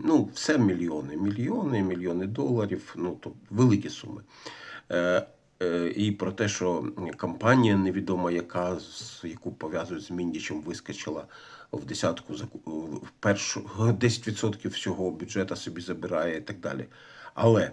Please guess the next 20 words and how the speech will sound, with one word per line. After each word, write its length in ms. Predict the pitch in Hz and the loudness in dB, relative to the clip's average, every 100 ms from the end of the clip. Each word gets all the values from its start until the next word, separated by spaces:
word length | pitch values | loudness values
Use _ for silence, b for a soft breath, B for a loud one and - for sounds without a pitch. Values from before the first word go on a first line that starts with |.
| - - | -8 -4
давайте 480 | 98 110 131 120 - - _ 90 80 | 2 4 4 2 -2 -8 _ -8 -4
просто 380 | - 117 - - - | 0 0 0 -6 -8
п-, 80 | 71 - | -12 -8
поговоримо 520 | 98 98 90 98 87 | -2 0 0 0 -2
про 160 | - 85 | -2 -4
інше, 380 | 85 69 - 62 | -4 -6 -8 -10
бо 220 | 78 - - _ | -6 -6 -8 _
ц-, 220 | - - 117 | -18 -14 -12
це 120 | - 135 | 0 4
ви 100 | 127 | 6
можете 320 | 101 98 107 | 4 2 0
в 100 | 92 | 0
інших 260 | 85 - | 0 -4
місцях 300 | 73 71 - | -8 -6 -8
прочитати, 640 | - - - - 95 95 76 | -10 -14 -16 -6 -4 -4 -4
я 140 | 76 | -4
не 100 | 78 | -6
хочу 340 | - 87 - - | -8 -8 -6 -6
навіть, 380 | 69 71 - B B B B B B B | -6 -8 -12 B B B B B B B
е, 40 | _ | _